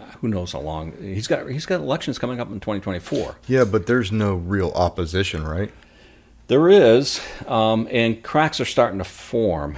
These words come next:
Speaker 1: Uh,
Speaker 2: Okay.
Speaker 1: I, I did, I read a couple of things here recently. Uh, Medvedev, s-, just today I read, um, said it'll be a disaster, uh, if, uh, Russia loses. Um,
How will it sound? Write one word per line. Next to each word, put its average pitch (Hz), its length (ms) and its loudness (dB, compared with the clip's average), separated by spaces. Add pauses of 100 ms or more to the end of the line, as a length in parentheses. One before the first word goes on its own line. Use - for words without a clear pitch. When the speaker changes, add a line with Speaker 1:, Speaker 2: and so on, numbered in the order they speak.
(140)
Speaker 1:
Uh, - 60 -8 (320)
Speaker 2:
Okay. 78 100 -6
Speaker 1:
I, - 440 -6
I - 20 -2
did, 135 400 0 (240)
I 117 100 -2
read 143 180 2
a 139 40 -6
couple 147 260 -2
of 98 80 -4
things 98 380 0
here 95 140 -2
recently. 90 640 -6
Uh, 90 80 -6
Medvedev, 101 760 -4
s-, - 440 -10
just - 340 0 (320)
today 107 400 2
I 90 80 2
read, 85 380 -2 (160)
um, 90 300 -2
said 95 440 -2 (440)
it'll 107 180 0
be 98 140 0
a 95 40 0
disaster, 87 760 -8 (180)
uh, 85 340 -4
if, - 380 -6 (100)
uh, 85 380 -6
Russia 92 300 -4
loses. - 560 -12 (580)
Um, 85 480 -10